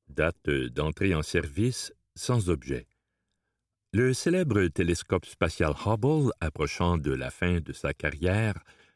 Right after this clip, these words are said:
les astronomes réfléchissent à ce qui pourrait prendre la relève pour observer l'univers,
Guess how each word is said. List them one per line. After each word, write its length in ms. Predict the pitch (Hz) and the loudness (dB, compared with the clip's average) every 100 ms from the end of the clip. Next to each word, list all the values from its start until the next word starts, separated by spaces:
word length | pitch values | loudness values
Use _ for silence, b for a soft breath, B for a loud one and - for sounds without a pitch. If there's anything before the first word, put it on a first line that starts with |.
| b | b
les 220 | 110 107 | 0 2
astronomes 520 | 143 - 131 135 175 139 | 0 0 0 2 4 4
réfléchissent 800 | 101 110 110 101 - 92 - | 2 2 0 0 2 0 2
à 80 | 82 | 0
ce 100 | - | 0
qui 140 | - 76 | -4 -4
pourrait 260 | 78 78 | 0 0
prendre 420 | - 82 90 82 76 | 0 0 2 2 0
la 160 | 71 | 0
relève 420 | 71 67 69 85 - | 0 0 0 0 -2
pour 220 | 92 101 | -2 0
observer 560 | 110 - 92 76 80 | -2 -2 -2 0 0
l'univers, 760 | 71 67 69 67 65 62 58 - | 0 -2 -2 -2 -4 -6 -10 -20